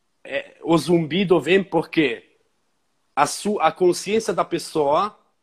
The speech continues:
nos níveis diferentes do universo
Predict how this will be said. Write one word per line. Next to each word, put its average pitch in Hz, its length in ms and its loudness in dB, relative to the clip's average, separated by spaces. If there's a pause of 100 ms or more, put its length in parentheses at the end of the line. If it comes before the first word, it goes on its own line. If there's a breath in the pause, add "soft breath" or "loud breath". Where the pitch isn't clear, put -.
(120)
nos 143 280 -4
níveis 175 520 0
diferentes 156 640 -6
do 143 120 -4
universo 147 640 -4